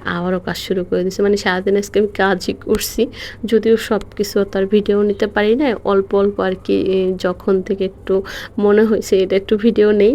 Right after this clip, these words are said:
তখন হয়েছে একটু করে নিছি। দেখলাম এই দরজাটা খুবই ময়লা হয়ে রয়েছে, নোংরা হয়ে রয়েছে, এটা কোনোদিনই হয়তো কেউ পরিষ্কার করে নাই যারা যারা ছিল। তো আমি হয়েছে প্রথমে একটু ধার ছোপা দিয়ে ডইলা পরিষ্কার করে,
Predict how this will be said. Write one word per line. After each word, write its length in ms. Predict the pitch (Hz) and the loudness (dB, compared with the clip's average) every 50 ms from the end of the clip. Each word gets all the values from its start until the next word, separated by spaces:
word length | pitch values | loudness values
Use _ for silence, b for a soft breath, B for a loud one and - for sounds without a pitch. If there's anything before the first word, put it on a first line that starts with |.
| 285 - | 2 0
তখন 260 | 214 202 - - 202 202 | -2 0 2 2 2 2
হয়েছে 220 | 196 190 - - 185 | 2 0 -2 -2 -4
একটু 180 | 185 - - 185 | -4 -4 -6 -4
করে 200 | 185 185 180 180 | -2 -2 0 0
নিছি। 360 | 180 190 196 190 - - 196 196 - B B B B B B B - | 2 2 2 0 0 0 -2 -2 -2 B B B B B B B 2
দেখলাম 340 | 208 214 208 - 208 196 202 202 | 2 2 4 2 2 2 4 4
এই 100 | 196 196 | 2 2
দরজাটা 580 | 202 202 196 190 190 190 214 208 208 - 202 196 196 - - - - | 4 2 2 2 2 2 0 0 0 0 -2 -2 -2 -4 -6 -12 -2
খুবই 360 | - - 214 208 214 226 226 226 220 214 | 2 2 2 4 4 4 4 6 6 6
ময়লা 360 | 202 196 185 175 180 180 185 | 6 4 2 0 0 0 -2
হয়ে 240 | 196 190 214 196 196 190 | -2 0 0 2 2 2
রয়েছে, 280 | 190 190 190 - - 214 220 | 0 0 -2 0 0 0 2
নোংরা 280 | 214 202 190 185 190 190 | 2 0 0 0 -2 -2
হয়ে 200 | 196 214 196 196 | -2 -2 -2 0
রয়েছে, 200 | 202 196 - 202 | -2 0 0 0
এটা 160 | 185 - 190 | 0 0 -2
কোনোদিনই 500 | 190 - - 196 196 196 196 208 208 214 | -4 0 2 2 4 4 4 4 2 2
হয়তো 280 | 214 196 196 196 190 202 | 2 0 -2 -4 -2 -4
কেউ 200 | 196 - 196 196 | -2 0 0 0
পরিষ্কার 460 | 196 196 202 208 202 - - - 196 202 | 2 2 0 0 0 -2 -4 -4 -4 -2
করে 260 | 196 - 180 180 180 185 | -2 -4 -2 -2 -2 0
নাই 140 | 196 214 220 | 0 0 0
যারা 240 | 202 190 170 170 170 | -2 -2 -4 -4 -4
যারা 200 | 175 175 175 180 | -4 -4 -4 -6
ছিল। 300 | 175 - - - 226 214 196 214 - B B B B B B B B B B | -6 -6 -2 0 2 2 2 0 -4 B B B B B B B B B B
তো 80 | - 240 | 2 2
আমি 260 | 220 202 202 208 208 | 4 4 4 4 4
হয়েছে 300 | 214 226 208 208 202 - 220 | 4 4 4 2 2 0 -2
প্রথমে 380 | 220 - 214 202 - - 202 190 190 | -2 0 -2 -2 0 0 0 0 0
একটু 140 | 190 - 196 | 0 0 0
ধার 220 | 202 196 190 185 | 0 0 0 -2
ছোপা 280 | 185 - - 220 208 196 | -4 -6 -4 -2 -2 0
দিয়ে 200 | 190 202 196 196 196 | 2 2 2 2 2
ডইলা 420 | 190 - 196 190 190 190 190 190 | 2 2 2 2 4 4 2 0
পরিষ্কার 480 | 190 - 208 202 196 - - - - 208 | 0 2 2 2 2 0 -2 -2 -2 -2
করে, 180 | - - 269 302 | 2 4 4 4